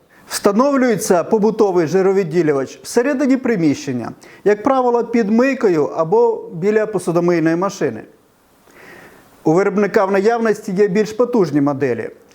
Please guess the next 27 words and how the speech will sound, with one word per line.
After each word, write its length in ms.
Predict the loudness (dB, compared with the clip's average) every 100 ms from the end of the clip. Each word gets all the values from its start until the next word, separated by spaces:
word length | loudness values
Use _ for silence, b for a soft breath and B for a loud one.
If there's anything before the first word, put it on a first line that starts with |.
| _
з 120 | -2
номінальною 580 | 0 2 2 2 2 2
витратою 520 | 0 0 0 0 0
води 380 | 2 0 0 -4
від 280 | -2 -2 -2 -4
двох 400 | -8 -2 2 2
до 260 | 2 2 0
п'ятнадцяти 640 | 0 -2 0 -2 -2 -2 0
літрів 340 | 0 2 0
за 140 | 2
секунду. 600 | 0 0 0 -2 -2 -8 -12 -20 _ _ B B B B B
Об'єм 440 | 0 2 2 2
таких 300 | 2 2 0
сепараторів 720 | 0 0 2 2 0 2 2
може 220 | 2 0 0
бути 340 | 0 0 0
від 280 | 0 0 -2 B B -2
восьмисот 720 | -2 0 -2 2 2 2 -2
до 240 | 0 0
чотири 380 | 0 -2 0 0
тисячі 440 | 0 -2 -2 -4 -4
п'ятсот 540 | 0 0 0 -4 0
літрів. 380 | -2 -2 -6 -14 -14 -20 _ _ B B B B
Призначений 760 | 0 0 2 0 0 0 2 2
для 240 | 2 0
харчових 540 | 2 -2 0 0 0 0
виробництв 680 | 0 0 0 -2 -2 -8